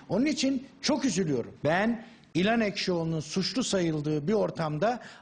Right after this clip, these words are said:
Aziz Yıldırım suçsuz olduğunu içime sindiremiyorum dedim. İçime sindiremiyorum dedim. Yani, e, Aziz Yıldırım da kendi de bunu teyit etti zaten.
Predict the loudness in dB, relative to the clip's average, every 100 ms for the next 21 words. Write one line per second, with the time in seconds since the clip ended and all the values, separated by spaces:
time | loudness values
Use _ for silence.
0 | -2 0 2 0 0 0 0 -2 -4 -2
1 | -2 -2 -2 0 0 2 0 2 0 0
2 | 0 0 2 2 0 -2 -6 -10 -14 -20
3 | -20 -20 -20 -20 -20 -20 -20 -20 -20 -20
4 | -8 -4 0 0 2 2 2 4 4 4
5 | 2 -2 -6 -8 -16 -20 -20 -4 0 2
6 | 0 -4 -14 -16 -4 0 2 0 0 0
7 | 2 2 2 0 0 0 2 2 2 2
8 | 0 -6 -2 2 2 0 -2 -2 0 -2
9 | -2 -8